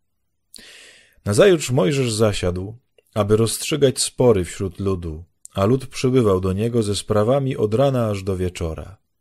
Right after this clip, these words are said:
Gdy teść Mojżesza zauważył, jak on się trudzi dla ludu, zapytał:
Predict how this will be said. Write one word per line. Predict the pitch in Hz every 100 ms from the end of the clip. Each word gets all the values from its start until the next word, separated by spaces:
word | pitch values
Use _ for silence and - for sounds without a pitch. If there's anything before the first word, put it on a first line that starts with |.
| _ _ - - - - _ -
Gdy | 101 117
teść | - 175 - 104
Mojżesza | 98 95 113 - 131
zauważył, | 107 107 104 147 143 127 107
jak | 104 -
on | 147 143
się | - 110
trudzi | - 147 135 107
dla | 92 92
ludu, | 104 135 131
zapytał: | 120 120 - 85 80 73 80